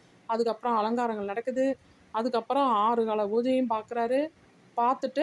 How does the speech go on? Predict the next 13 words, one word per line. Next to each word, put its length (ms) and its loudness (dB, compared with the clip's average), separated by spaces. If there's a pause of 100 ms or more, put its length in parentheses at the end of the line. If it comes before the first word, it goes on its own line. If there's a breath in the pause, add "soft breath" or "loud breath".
அவருக்கு 420 0
நைவேத்தியங்கள்லாம் 840 2
வந்து 240 -2 (100)
நிறைய 380 0
நைவேத்தியங்கள் 580 0 (200)
ஆறுது. 400 -4 (580 soft breath)
என்னெல்லாம் 440 0
பார்த்தீங்கன்னா, 500 -4
அப்பம், 440 -4 (180)
கஞ்சி, 540 0 (600 soft breath)
பொங்கல், 480 4 (160)
அதுக்கப்புறம் 600 -2
பார்த்தீங்கன்னாக்கா 760 -4